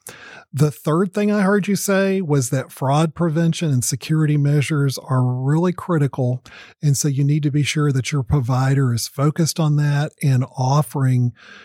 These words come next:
strong fraud prevention and security things. And then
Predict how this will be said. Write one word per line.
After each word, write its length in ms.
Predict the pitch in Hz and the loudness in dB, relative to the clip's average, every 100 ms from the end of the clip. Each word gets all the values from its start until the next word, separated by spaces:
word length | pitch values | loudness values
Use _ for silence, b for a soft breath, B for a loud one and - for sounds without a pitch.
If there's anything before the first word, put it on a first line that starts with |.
| B | B
strong 880 | - - - 147 147 147 143 139 139 | -4 -2 -2 0 2 2 2 2 -2
fraud 540 | - - 139 139 139 127 | -6 -2 0 2 0 0
prevention 540 | 147 123 127 127 143 | -2 2 0 0 0
and 120 | 123 | 0
security 600 | - 123 - 139 131 127 123 | 0 -6 -4 0 2 2 0
things. 640 | - 127 127 123 120 - B B B B B - | 0 0 2 0 0 -4 B B B B B -8
And 220 | 151 143 | -2 0
then 400 | 147 151 151 147 | 2 2 2 0